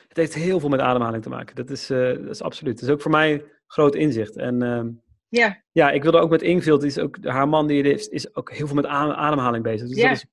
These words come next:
Speaker 1: een gesprek die ik op woensdag heb. Dus dan kunnen we daar nog veel meer de,
Speaker 2: Ja, ja,
Speaker 1: over
Speaker 2: zij
Speaker 1: te
Speaker 2: weet
Speaker 1: weten
Speaker 2: alles
Speaker 1: komen.
Speaker 2: over body and mind movement. En, en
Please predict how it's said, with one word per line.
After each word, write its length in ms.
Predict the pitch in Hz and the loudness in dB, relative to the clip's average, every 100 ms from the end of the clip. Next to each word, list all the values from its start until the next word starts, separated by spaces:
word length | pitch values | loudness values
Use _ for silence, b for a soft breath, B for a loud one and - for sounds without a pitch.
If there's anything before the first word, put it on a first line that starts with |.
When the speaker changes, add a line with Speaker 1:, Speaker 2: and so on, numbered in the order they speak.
| - | -16
Speaker 1:
een 100 | 127 | -14
gesprek 320 | - 143 135 | -6 -4 -2
die 80 | 135 | -4
ik 80 | |
op 100 | 127 | -4
woensdag 360 | 110 160 151 117 | -2 -2 -2 -8
heb. 180 | 117 123 | -10 -6
Dus 180 | 131 - | -6 -2
dan 320 | 127 127 123 b b b _ | -2 -2 -6 b b b _
kunnen 220 | 139 139 | 2 4
we 60 | |
daar 320 | 135 131 127 131 | 4 4 2 0
nog 200 | 131 - | -8 -4
veel 240 | - 131 | -2 0
meer 300 | 127 120 117 | 0 0 -2
de, 80 | 120 | -2
Speaker 2:
Ja, 360 | 123 254 285 214 | -2 0 0 2
ja, 100 | 202 | 2
Speaker 1:
over 120 | 180 | 2
Speaker 2:
zij 120 | 226 | 2
Speaker 1:
te 60 | 220 | 2
Speaker 2:
weet 0 | |
Speaker 1:
weten 220 | 233 - | 2 2
Speaker 2:
alles 200 | 254 247 | -4 0
Speaker 1:
komen. 140 | 247 226 | 0 2
Speaker 2:
over 180 | 220 175 | 0 2
body 360 | 226 240 240 | 0 0 -2
and 120 | 214 208 | -4 -4
mind 300 | 208 214 208 | -4 -4 -4
movement. 600 | 202 214 214 180 185 - | -2 -2 -2 -4 -4 -4
En, 320 | 180 180 175 | -2 -4 -4
en 440 | 175 175 175 - | -4 -4 -4 -10